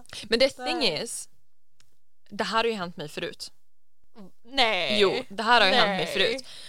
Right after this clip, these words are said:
Speaker 1: Och det var, eh, alltså, det, det var dock, alltså, seriously, it wasn't my fault that time. För grejen
Speaker 2: Mhm.
Speaker 1: var, jag träffade en tjej på,
Speaker 2: Mhm.
Speaker 1: alltså, på universitetet.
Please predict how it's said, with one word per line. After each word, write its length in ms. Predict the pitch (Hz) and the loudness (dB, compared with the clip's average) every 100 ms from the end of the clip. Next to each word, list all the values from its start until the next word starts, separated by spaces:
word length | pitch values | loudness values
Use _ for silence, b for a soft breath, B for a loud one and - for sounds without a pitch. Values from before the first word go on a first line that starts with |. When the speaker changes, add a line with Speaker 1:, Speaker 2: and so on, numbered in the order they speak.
| B | B
Speaker 1:
Och 160 | - 214 | -2 2
det 140 | 240 | 4
var, 480 | 247 226 190 185 185 - - - - - - | 4 4 4 6 4 0 -10 -14 -14 -14 -10
eh, 320 | 190 185 165 190 | -4 -2 -2 -4
alltså, 120 | 220 | -6
det, 160 | 202 - | -8 -8
det 60 | 427 | -6
var 80 | 247 | -4
dock, 220 | 254 - | -4 -4
alltså, 240 | - 269 - | -6 -6 -4
seriously, 460 | - 320 294 - 269 | -4 -4 -6 -6 -4
it 100 | - | -4
wasn't 440 | 208 233 214 190 | -4 -2 -2 -2
my 80 | 185 | -2
fault 340 | - 175 160 | 0 0 0
that 200 | 165 156 | -2 -2
time. 260 | - 139 - - - | -2 -4 -4 -8 -12
För 60 | 220 | -6
grejen 240 | 226 262 | -2 -2
Speaker 2:
Mhm. 80 | 226 | 0
Speaker 1:
var, 120 | 165 - | 0 -2
jag 300 | - 202 254 | -6 0 0
träffade 360 | 285 254 185 165 | -2 -4 -4 -2
en 80 | 170 | -2
tjej 280 | - - 320 - - 226 | 0 0 0 -12 -12 -4
på, 260 | 190 165 | 0 2
Speaker 2:
Mhm. 240 | 156 156 - | 2 2 0
Speaker 1:
alltså, 200 | 190 202 | -4 -6
på 100 | 180 | -6
universitetet. 600 | 180 180 196 170 - - | -6 -2 -2 -2 -6 -8